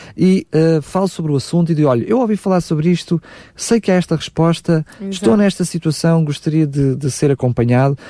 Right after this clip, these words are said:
Speaker 1: porque estamos a falar em ganhar muita qualidade de vida, portanto,
Speaker 2: Sim.
Speaker 1: não há que des-, desaproveitar isto, esta situação. Lembrei-me do assunto que, eh, eu tenho que obri-, não, não sei se a Ruth me sabe responder, mas eu tenho que lhe fazer esta pergunta.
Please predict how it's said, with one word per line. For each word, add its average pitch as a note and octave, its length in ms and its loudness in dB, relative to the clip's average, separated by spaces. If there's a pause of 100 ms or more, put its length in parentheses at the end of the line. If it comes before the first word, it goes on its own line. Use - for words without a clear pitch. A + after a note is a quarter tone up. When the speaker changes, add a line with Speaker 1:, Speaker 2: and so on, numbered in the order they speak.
(300)
Speaker 1:
porque G3 180 2
estamos G3+ 200 4
a F#3+ 40 4
falar E3+ 300 0
em F3+ 100 2
ganhar E3+ 340 2
muita D3+ 440 0
qualidade C3 500 0
de B2+ 60 -12
vida, B2+ 420 0
portanto, B2 400 0
Speaker 2:
Sim. C3 220 2
Speaker 1:
não D3 300 4
há D3 120 2
que - 200 -14
des-, C#3 540 -2
desaproveitar C#3 720 0 (120)
isto, C#3 360 -4
esta C3+ 220 0
situação. C#3+ 380 0 (520)
Lembrei-me F3 400 4
do D#3+ 120 2
assunto D3+ 440 -2 (100)
que, D3+ 360 0
eh, C3 340 0 (180)
eu C3 120 2
tenho D3 220 2
que - 100 -2
obri-, C3 240 2
não, C#3 220 2
não D3 200 2
sei - 180 0
se - 120 -4
a C#3+ 40 4
Ruth C3+ 240 -2
me C#3 100 0
sabe C3 280 0
responder, B2+ 460 0
mas B2+ 140 4
eu B2 80 2
tenho B2 160 0
que A#2+ 60 -8
lhe A#2 60 -4
fazer A2+ 180 0
esta A2+ 200 -2
pergunta. G#2 460 -2